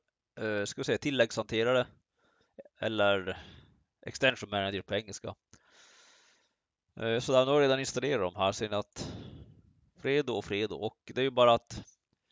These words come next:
ni klickar här, installera, ja, typiskt, då får man vänta ett litet tag där. <laughs> Bara inte kraschar. Installera förlängning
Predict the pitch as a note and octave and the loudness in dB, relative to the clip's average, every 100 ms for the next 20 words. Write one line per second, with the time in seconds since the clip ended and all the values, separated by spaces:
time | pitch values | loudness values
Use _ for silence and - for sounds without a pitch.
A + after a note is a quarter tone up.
0 | _ _ _ _ _ _ _ _ _ A#2+ | _ _ _ _ _ _ _ _ _ -8
1 | B2 - A#2 A2+ G2 A#2 - A2 A2+ G2+ | -6 -6 0 2 2 0 -4 -2 0 -2
2 | - F#2+ D2 - - - - - - G#2+ | -2 -4 -4 -10 -18 -18 -16 -14 -10 -10
3 | - G#2+ G#2+ F#2+ F#2+ - G#2 G2+ G2+ G2 | -10 -6 -2 -2 -2 -6 -10 -8 -6 -4
4 | G2+ F#2+ - - _ _ - - D#3 A#2+ | -4 -6 -10 -20 _ _ -8 0 2 4
5 | A#2 A#2+ - A2+ G#2 - G#2+ G2 - - | 2 2 -2 -4 -4 -4 -8 -10 -14 -20
6 | - - - C3+ D#3 D3+ C#3+ C#3+ B2+ A#2+ | -20 -18 -10 -2 2 6 8 6 8 8
7 | C3 C3+ D3+ | 6 -2 -6